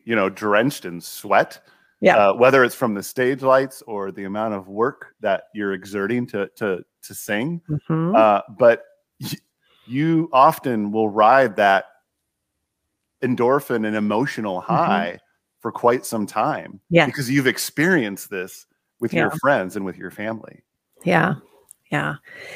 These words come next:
Speaker 2: So I should ask you, you know, what, how would you recommend? I know we, we have people from the Seattle area that will see this, but there'll be people from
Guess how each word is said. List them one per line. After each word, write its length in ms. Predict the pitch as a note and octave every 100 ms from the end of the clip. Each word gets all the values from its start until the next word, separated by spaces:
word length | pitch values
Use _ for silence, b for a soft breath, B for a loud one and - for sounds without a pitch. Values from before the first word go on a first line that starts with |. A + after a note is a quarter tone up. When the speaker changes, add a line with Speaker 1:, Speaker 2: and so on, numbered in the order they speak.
| B B B -
Speaker 2:
So 140 | A#3
I 220 | - C4 A4
should 240 | - F#3+
ask 540 | - A3+ B3 A3+ - F3
you, 560 | D#3 C#3 C3+ G#3+ G4 B B B B B _ - _
you 160 | A#3+
know, 200 | C4 C4
what, 220 | C4 C#4+ D4+
how 300 | G#3+ C4 C#4+
would 180 | C#4+ C4+
you 80 |
recommend? 640 | A#3 G#3 G#3+ F3+ E3 D#3+ E3+
I 60 |
know 200 | F3 F3+
we, 220 | F3+ E3+ E3+
we 100 | E3+
have 100 | D#3
people 300 | - D#3+ D#3
from 360 | D3+ D3+ C#3 C#3+ b b b
the 80 | G#3+
Seattle 420 | G#3 F#3+ E3 E3 -
area 300 | E3 D#3+ D#3+
that 100 | -
will 80 |
see 200 | E3+ F3
this, 200 | E3 F3
but 120 | - G#3+
there'll 140 | A3
be 100 | B3
people 320 | A#3+ B3+ A#3
from 360 | G#3+ G#3 F3